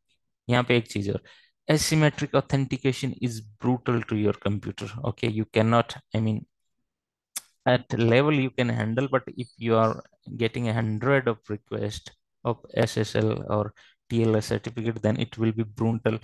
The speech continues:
brutal your to ram and C P U because it's consume a lot। Okay, अब क्या हुआ, सर्टिफिकेट भेजा, पहचान लिया, and then क्या होगी, एक सेशन की जनरेट होगी।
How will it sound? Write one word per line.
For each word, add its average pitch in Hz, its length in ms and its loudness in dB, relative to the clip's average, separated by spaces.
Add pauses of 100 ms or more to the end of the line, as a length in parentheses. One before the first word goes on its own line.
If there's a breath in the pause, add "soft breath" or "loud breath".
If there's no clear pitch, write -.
(300 loud breath)
brutal 127 340 -2
your 104 360 0
to 110 140 -10 (580)
ram 104 460 0
and 101 220 -6
C - 160 -4
P 104 160 -8
U 104 160 -2
because 104 420 0
it's - 220 -6
consume 113 440 2
a - 20 0
lot। 98 420 -2 (420)
Okay, 117 240 -2 (1600 loud breath)
अब 135 200 0
क्या 110 140 4
हुआ, 95 160 0 (460)
सर्टिफिकेट 143 500 2
भेजा, 139 300 2 (340)
पहचान 135 380 0
लिया, 139 240 0 (100)
and 120 200 0
then 127 240 -2
क्या 131 120 -2
होगी, 139 300 -8 (100)
एक - 140 -4
सेशन 135 440 0
की 113 120 0
जनरेट 101 420 0
होगी। 101 280 -8